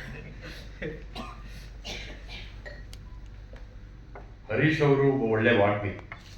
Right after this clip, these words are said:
ನಾನು ಸತೀಶ್ ಅವ್ರು ನನಗೆ, "ಸರ್, ಹರೀಶ್ ಅವ್ರು ಬರ್ತಾ ಇದ್ದಾರೆ, ಹ್ಮ್, ಶ್ರೀಧರ್ ಅವ್ರ ಪರಿಚಯ ನನಗೆ ಇರ್ಲಿಲ್ವಲ್ಲ, ಹೋಲಿ ಬಿಡಿ, ಒಂದು ಒಳ್ಳೆ ಭಾಷಣ ಕೇಳುವ ಆನಂದ ಸಿಗುತ್ತೆ" ಅಂತ ಹೇಳಿ ತಕ್ಷಣ ಒಪ್ಕೊಂಡ್ಬಿಟ್ಟೆ.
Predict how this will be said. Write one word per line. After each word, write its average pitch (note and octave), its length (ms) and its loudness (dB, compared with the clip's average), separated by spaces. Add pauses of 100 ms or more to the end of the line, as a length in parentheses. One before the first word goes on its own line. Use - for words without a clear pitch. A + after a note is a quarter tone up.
(460)
ನಾನು A2 440 6 (480)
ಸತೀಶ್ D3+ 360 4
ಅವ್ರು C3+ 240 8
ನನಗೆ, A#2+ 220 4
"ಸರ್, A#2 460 6
ಹರೀಶ್ C#3 260 2
ಅವ್ರು A#2+ 240 4
ಬರ್ತಾ B2 160 8
ಇದ್ದಾರೆ, A#2 300 8
ಹ್ಮ್, G#2 1080 -4
ಶ್ರೀಧರ್ D3+ 240 10
ಅವ್ರ D#3+ 180 12
ಪರಿಚಯ C#3+ 280 4
ನನಗೆ B2+ 280 6
ಇರ್ಲಿಲ್ವಲ್ಲ, C3+ 400 6 (640)
ಹೋಲಿ D#3+ 240 6
ಬಿಡಿ, D#3 120 12
ಒಂದು B2+ 200 8
ಒಳ್ಳೆ D3 200 8
ಭಾಷಣ D#3 400 6
ಕೇಳುವ C3+ 400 6
ಆನಂದ C3 240 4
ಸಿಗುತ್ತೆ" A#2+ 440 0
ಅಂತ A2 200 0
ಹೇಳಿ A2+ 180 0
ತಕ್ಷಣ D#3 300 2
ಒಪ್ಕೊಂಡ್ಬಿಟ್ಟೆ. G#2 680 0